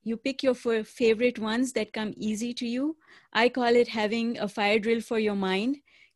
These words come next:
having it handy, right? So that you don't have to try and figure out what to do. You already know what to do, and you just go there and you do it. It takes less than five minutes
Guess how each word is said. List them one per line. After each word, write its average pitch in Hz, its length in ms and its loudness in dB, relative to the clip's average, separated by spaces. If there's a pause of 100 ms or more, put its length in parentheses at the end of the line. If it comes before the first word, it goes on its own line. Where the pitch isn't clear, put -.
(280)
having 214 420 0
it 208 120 0
handy, 202 640 -2 (840)
right? 226 280 2
So 233 160 4
that 196 240 4
you 220 160 -2
don't 240 200 2
have 226 300 2
to 233 280 -2 (260)
try 226 200 0
and 240 220 4
figure 220 360 2
out 220 400 4 (920)
what 208 400 2
to 226 120 -2
do. 226 340 0 (500)
You 220 500 2
already 233 500 6
know 220 680 2 (100)
what 202 380 0
to 214 100 -6
do, 196 340 0 (520)
and 208 120 -2
you 208 80 0
just 208 300 -4
go 254 220 8
there 285 280 6
and 208 160 0
you 202 140 0
do 269 300 2
it. - 180 0 (460)
It 214 180 0
takes 240 380 2
less 226 380 0
than 302 180 2
five 254 320 0
minutes 226 680 -4